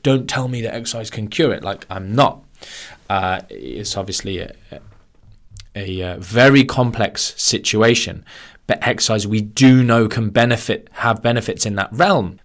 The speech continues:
Creatine for me is the lowest, uh, the last thing you should even be thinking about with this. It, it, but in terms of affecting mood,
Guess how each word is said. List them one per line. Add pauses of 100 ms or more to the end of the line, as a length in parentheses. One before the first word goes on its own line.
(160)
Creatine
for
me
is
the
lowest, (240)
uh, (880)
the
last
thing
you
should
even
be (100)
thinking
about
with
this. (380)
It, (320)
it, (580)
but
in
terms
of
affecting
mood,